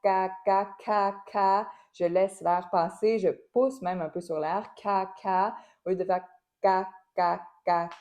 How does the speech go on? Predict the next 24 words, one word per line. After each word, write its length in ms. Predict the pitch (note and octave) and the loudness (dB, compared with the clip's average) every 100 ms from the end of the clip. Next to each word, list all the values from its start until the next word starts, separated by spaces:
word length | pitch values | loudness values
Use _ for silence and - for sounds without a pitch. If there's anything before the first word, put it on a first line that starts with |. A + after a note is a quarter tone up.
| _ - | _ 0
ka 220 | G3+ G3+ - | 0 0 -8
en 200 | E3 D#3+ | -6 -6
rétention. 760 | E3 E3+ E3+ D#3+ D#3 - C#3+ _ _ _ _ _ _ _ _ _ _ _ _ F3+ - | -6 -6 -6 -10 -12 -14 -16 _ _ _ _ _ _ _ _ _ _ _ _ -12 0
Euh, 960 | F#3 F#3 F3+ F3+ F3 E3+ E3 E3 D#3+ - - _ _ _ _ _ _ _ - | 2 4 2 0 -4 -8 -10 -12 -12 -14 -18 _ _ _ _ _ _ _ -8
l'intensité 1040 | G3+ B3+ E4 D#4+ D#4+ D#4 D4+ B3+ - F4 | -2 0 0 2 2 2 -4 -8 -4 0
de 80 | C4+ | 6
la 200 | A3+ G3 | 6 6
rétention 580 | F#3 F#3 F3 E3 D#3+ D#3+ | 2 0 -2 -4 -6 -2
d'air 260 | F#3+ C4+ | 2 2
qui 100 | C4+ | -2
pourra 280 | C#4+ E3 E3 | -10 -6 -6
se 140 | - - | -6 0
faire 280 | G#3 A3+ | 4 4
à 120 | G3+ D#3 | 2 -2
différents 640 | D3 D#3+ D#3+ D#3 E3+ E3+ | -6 -10 -6 -4 -4 -4
degrés, 600 | D3 D#3 D#3+ E3 G3+ A#3 | -4 -4 -4 -2 0 2
hein, 120 | F#3+ | 2
va 160 | F3+ F3 | 2 0
me 120 | F3+ | 2
donner 480 | F#3+ F#3+ A3 C4 - _ - | 2 2 2 0 -6 _ 0
une 220 | F#3+ G3 | 0 2
marge 320 | G#3+ C4 B3+ | 0 0 0
de 100 | G3 | 0
manœuvre 400 | F3+ E3 F3+ A3+ | 0 0 -2 -4